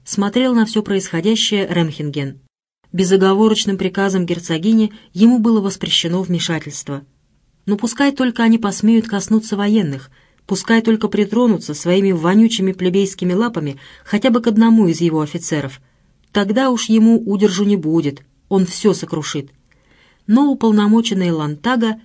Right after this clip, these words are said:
тщательно обходили военных. Об одном лишь человеке странным образом в Штутгарте либо вовсе не говорили, либо говорили шепотом вскользь, не называя имени. И все же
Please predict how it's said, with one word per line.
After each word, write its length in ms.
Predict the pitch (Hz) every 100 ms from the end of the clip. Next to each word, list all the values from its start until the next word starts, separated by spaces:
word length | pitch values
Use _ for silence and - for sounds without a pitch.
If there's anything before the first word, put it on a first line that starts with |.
| _
тщательно 540 | - 214 226 233 214
обходили 460 | 208 - 180 147 139
военных. 600 | 143 143 139 135 131 _ _ _ _ _ _ _ _ _ _ _ _ _
Об 140 | 180
одном 240 | 220 226 285
лишь 160 | 269
человеке 560 | - 220 214 233 254 226
странным 540 | 208 - 214 214 190 -
образом 460 | 226 220 214 208
в 40 | 185
Штутгарте 720 | - 220 220 220 214 202 190 _
либо 240 | 208 202
вовсе 360 | 202 240 277 -
не 120 | 160
говорили, 600 | 156 165 170 160 139 139 _ _ -
либо 260 | 214 240
говорили 440 | 214 202 208 220 202
шепотом 600 | - 180 220 208 190 175
вскользь, 500 | - - 220 220 - _
не 140 | 196
называя 420 | 185 170 175 175
имени. 480 | 170 156 151 143 139 _ _ _ _ _ _
И 100 | 220
все 200 | - 285
же 260 | 247 247